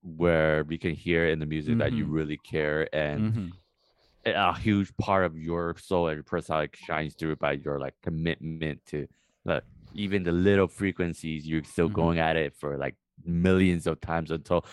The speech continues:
Speaker 1: you think you got it right, even though at the end it's like, "Oh man, that's
Speaker 2: Yeah.
Speaker 1: still shit to, in
Speaker 2: And
Speaker 1: your ears," right?
Speaker 2: it also shows in your YouTube video, 'cause, like, even your YouTube video, I can tell, like, "Oh, this person is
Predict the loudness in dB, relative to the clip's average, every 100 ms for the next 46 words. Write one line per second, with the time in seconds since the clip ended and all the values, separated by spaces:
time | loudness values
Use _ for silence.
0 | 0 6 8 8 4 4 0 4 4 4
1 | 2 2 0 0 0 2 2 0 0 -2
2 | -2 -6 -10 -8 -6 -2 -2 0 -2 0
3 | 6 6 6 2 0 0 -2 -4 -4 -2
4 | 0 4 6 6 6 4 0 -4 -6 -2
5 | 0 2 4 4 4 4 4 4 4 4
6 | 4 2 2 0 -2 -4 -4 -4 0 0
7 | -2 -6 -2 2 4 4 4 2 0 -2
8 | -2 -2 -2 -2 -4 -2 0 0 0 -2
9 | -8 -18 -6 0 2 2 0 0 0 2
10 | 2 2 0